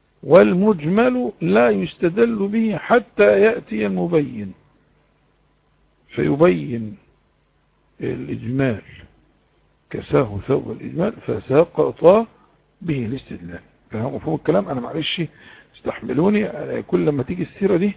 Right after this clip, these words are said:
هتسمعوا مني الكلمتين دول، لأن الخطأ فيهم بالغ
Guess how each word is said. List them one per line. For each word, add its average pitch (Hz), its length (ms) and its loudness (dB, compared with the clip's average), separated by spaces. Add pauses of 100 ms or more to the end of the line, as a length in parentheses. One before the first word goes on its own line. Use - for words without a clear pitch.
(440)
هتسمعوا 170 500 -2
مني 156 120 -2
الكلمتين 143 540 -8
دول، 117 120 -6 (1300)
لأن 143 720 -2
الخطأ 151 680 2
فيهم 208 680 2 (380)
بالغ 170 1120 4